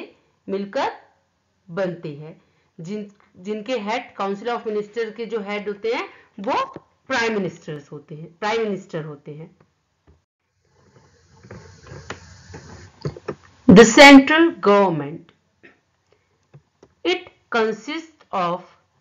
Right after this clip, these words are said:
the president, the vice president and the council of minister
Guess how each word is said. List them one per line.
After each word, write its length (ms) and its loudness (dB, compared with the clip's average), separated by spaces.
the 200 -10
president, 840 -6
the 180 -10
vice 340 -4
president 800 -6
and 420 -4
the 280 -8
council 540 -4
of 360 -8
minister 600 -6